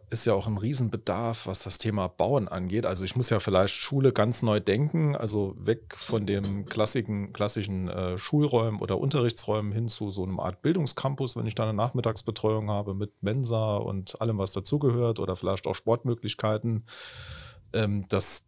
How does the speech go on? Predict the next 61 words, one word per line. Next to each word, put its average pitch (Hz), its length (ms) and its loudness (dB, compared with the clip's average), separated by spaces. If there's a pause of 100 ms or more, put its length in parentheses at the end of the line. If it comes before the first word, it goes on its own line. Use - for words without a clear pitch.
(120)
Thema 117 400 4
Kindergarten, 120 920 4 (160)
ähm, 101 220 -8
also 95 180 -2
wenn 95 160 0
der, 95 340 0 (380)
wenn 98 80 -4
die 95 80 0
Nachfrage 101 460 2
steigt, 101 260 4
muss 117 160 2
ich - 60 2
ja 101 80 4
auch 120 300 2 (240)
sehr, 135 280 8
sehr 113 160 8
viel 107 200 0
bauen. 110 480 6
Äh, 104 200 0
ich 104 120 0
kenn's 123 220 4
jetzt 117 140 2
aus 101 160 2
unserer 156 280 8
Gemeinde. 95 380 2
Wir 98 140 2
wohnen 110 180 0
ja 95 140 2
beide 95 260 2
in 95 60 2
der 95 80 2
gleichen 98 340 2
Gemeinde. 104 380 0
Also 92 160 -4
ich - 80 -6
glaub, 95 160 -4
in 101 120 -6
Hasborn 107 380 2
soll 104 240 4
ja 107 140 8
ein 95 60 4
neues 107 280 4
Gebäude 104 380 2
bei 95 100 0
uns 110 220 -2
in - 20 -2
der 95 80 0
Grundschule 127 420 -2
gebaut 110 440 0
werden. 107 240 -2
Und 92 80 -4
der 95 80 -2
Bürgermeister 107 560 0
hat 101 100 -4
mir 104 80 -4
mal 95 220 -2
erzählt, 107 440 -2
auch - 200 2
hier 117 120 4
im 107 140 -2
Podcast, 113 560 0